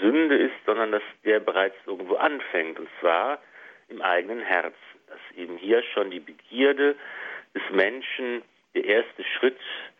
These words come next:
auf dem Weg ist und dass, dass beides zusammengehört. Und Jesus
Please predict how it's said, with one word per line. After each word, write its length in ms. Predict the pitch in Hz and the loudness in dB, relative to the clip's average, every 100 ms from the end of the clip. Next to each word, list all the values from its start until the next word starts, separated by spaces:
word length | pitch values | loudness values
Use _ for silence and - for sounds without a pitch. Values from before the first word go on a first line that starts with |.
| _ _ _ | _ _ _
auf 180 | - 95 - 90 | 0 0 0 -8
dem 140 | 85 | -2
Weg 300 | 87 120 - | 2 2 2
ist 180 | - 127 - - | 2 0 -2 -6
und 220 | 101 98 - - | -2 -2 -2 0
dass, 160 | 92 - - - _ _ _ | 0 -2 -18 -20 _ _ _
dass 120 | 95 - - | -2 -2 0
beides 380 | 90 98 104 104 - | 0 2 0 -4 -8
zusammengehört. 1600 | 127 113 143 98 80 76 _ _ _ _ _ 95 87 82 73 - | -2 0 0 -2 -8 -14 _ _ _ _ _ -2 0 2 0 -2
Und 160 | 82 82 | -6 -2
Jesus 220 | 87 | 0